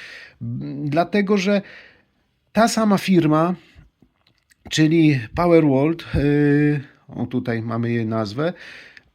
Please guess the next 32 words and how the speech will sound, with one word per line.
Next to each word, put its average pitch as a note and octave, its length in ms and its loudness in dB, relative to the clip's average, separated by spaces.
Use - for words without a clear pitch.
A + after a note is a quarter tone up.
ona F3 380 0
bierze D3 500 0
i D#3 240 -4
sprzedaje D3 640 0
różne G3 420 2
pompy. G#2+ 580 0
Na C3 140 -2
przykład F3+ 380 -4
sprzedaje D3+ 440 0
na E3 320 0
czynnik, D#3 580 0
o, G2+ 220 -6
tu - 100 -10
mamy G#2 260 -4
ten G#2 200 -8
profil, A2 440 -4
e, G2+ 400 -10
e, - 100 -12
źle - 240 -10
mówię. B2 280 -14
Gdzieś B2+ 300 -2
tu C3 80 -2
jest A2+ 160 -2
ten A2+ 140 -2
profil B2+ 340 -2
całej A2 300 -2
tej A2+ 140 -2
firmy. C3 360 4
W - 80 -6
każdym F3 300 2
bądź D3+ 160 4
razie, B2+ 380 2